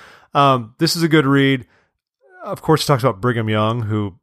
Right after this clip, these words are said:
stripped black people of the priesthood effectively. I mean, that's what's there. I mean, I, I know that we still kind of wrestle with this as a church. We try to say, you know, "Why did the priesthood ban happen?" We don't exactly know what was what, and I know we don't apologize for it.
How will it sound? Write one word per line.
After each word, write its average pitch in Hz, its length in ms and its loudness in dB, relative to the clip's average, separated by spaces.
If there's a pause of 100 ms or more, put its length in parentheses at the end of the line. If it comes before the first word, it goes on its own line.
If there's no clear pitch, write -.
stripped 110 320 -6
black 107 260 0
people 104 580 -4
of 104 280 -4
the 110 100 -6
priesthood 143 520 -2
effectively. 139 560 -2
I 131 40 -4
mean, 107 140 -4
that's 110 180 0
what's 117 140 -6
there. 101 560 0
I 107 80 -4
mean, 107 160 0
I, 104 240 0
I - 20 0
know 113 140 0
that 107 100 0
we 101 120 -6
still 104 240 -4
kind 101 180 -4
of 87 100 -10
wrestle 104 300 -2
with 92 140 -8
this 104 240 -10
as 98 80 -10
a 98 40 -8
church. 101 460 -4
We 117 220 -10
try 107 180 -4
to 98 60 -8
say, 98 240 -6
you 95 60 -8
know, 107 100 -8
"Why 339 200 2
did 302 240 -4
the 175 100 0
priesthood 123 440 -4
ban 110 220 -4
happen?" 101 420 -6
We 285 140 -4
don't 233 280 -2
exactly 113 640 -4 (600)
know 170 400 2
what 202 260 -2
was 175 160 -8
what, 226 340 -4
and 143 140 -4
I 135 80 -6
know 151 140 -4
we 151 100 -6
don't 139 180 -8 (380)
apologize 151 920 -2
for 156 440 -4
it. 160 240 -2